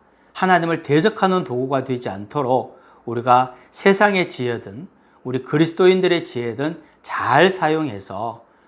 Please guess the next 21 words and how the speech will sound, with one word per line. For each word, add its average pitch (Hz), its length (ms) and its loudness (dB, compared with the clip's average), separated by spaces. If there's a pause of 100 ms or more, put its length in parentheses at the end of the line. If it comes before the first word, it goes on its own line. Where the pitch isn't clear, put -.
하나님께 139 460 -4
영광이 110 360 -6
되기를 101 640 -4
축복합니다. 110 960 -4 (520)
하나님, 120 680 0 (1500)
이 151 100 4
세상의 156 440 4
지혜도 120 720 2 (340)
우리가 120 340 -2
잘 98 340 -8
활용할 151 540 0
수 131 140 -12
있도록 110 640 -6 (540)
더 104 200 -10 (260)
큰 196 220 0
지혜를 131 420 0
가진 107 300 -6
사람이 107 420 -6
되게 127 240 -4
하여 117 240 -4
주옵소서. 95 640 -10